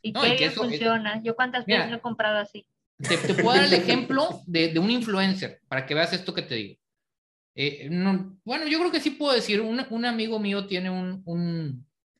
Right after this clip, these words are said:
Speaker 2: un, un negocio en Monterrey que, que es bastante tecnológico. O sea, bueno, entre paréntesis, es, es un local donde tiene comida corrida,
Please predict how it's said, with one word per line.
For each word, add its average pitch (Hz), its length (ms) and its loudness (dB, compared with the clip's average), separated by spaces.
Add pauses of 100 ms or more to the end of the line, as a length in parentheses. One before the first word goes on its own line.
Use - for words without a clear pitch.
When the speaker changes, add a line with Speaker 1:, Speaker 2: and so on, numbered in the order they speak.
(720)
Speaker 2:
un, 165 560 0
un 170 220 0
negocio 190 500 2
en 139 100 -2
Monterrey 139 680 -2 (1120)
que, 143 260 0
que 151 260 2
es 190 360 -6
bastante 160 480 0
tecnológico. 185 880 -4 (180)
O 120 80 -14
sea, 151 160 0
bueno, 151 380 -2
entre 123 220 -8
paréntesis, 160 680 -2 (640)
es, 165 280 -2
es 165 200 -2
un 220 140 4
local 202 560 2
donde 147 260 0
tiene 165 280 -4
comida 165 420 -2
corrida, 190 680 -2